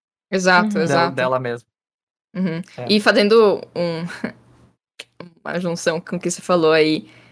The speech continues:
Speaker 1: é, em relação a todo mundo é meio psicopatinha, porque matou alguém. E é por isso que a gente sempre olhava,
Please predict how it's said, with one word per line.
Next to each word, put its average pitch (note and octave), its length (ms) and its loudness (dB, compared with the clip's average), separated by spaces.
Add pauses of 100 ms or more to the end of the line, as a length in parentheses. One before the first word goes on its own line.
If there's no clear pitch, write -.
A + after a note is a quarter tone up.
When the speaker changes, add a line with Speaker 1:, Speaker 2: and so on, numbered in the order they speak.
(140)
Speaker 1:
é, E3 480 0
em D#3+ 100 -2
relação E3+ 540 2 (100)
a D#3 560 0
todo F#3 180 2
mundo F3 240 0
é - 20 0
meio D#3+ 180 -2
psicopatinha, F3+ 800 -4 (100)
porque - 180 -6
matou D#3+ 260 -4
alguém. E3+ 380 -2 (400)
E - 160 -2
é G#3+ 100 6
por C#4+ 180 4
isso D4+ 240 2
que D#4+ 100 2
a C4+ 80 6
gente B3 280 2
sempre C#4 380 2
olhava, F#3+ 600 4